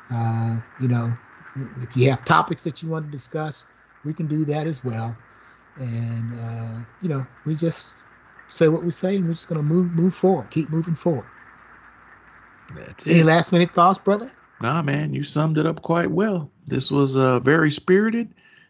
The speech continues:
Speaker 2: and, uh, very insightful, and, uh, always glad to be a part of it.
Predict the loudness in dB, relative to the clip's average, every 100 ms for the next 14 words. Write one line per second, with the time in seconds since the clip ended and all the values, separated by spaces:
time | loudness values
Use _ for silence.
0 | _ -4 -2 -2 2 4 4 4 2 4
1 | 4 2 0 -2 -4 -2 -2 -2 -2 0
2 | 2 2 2 2 2 2 2 2 4 2
3 | 2 2 0 -2 -4 -2 -4 -4 -8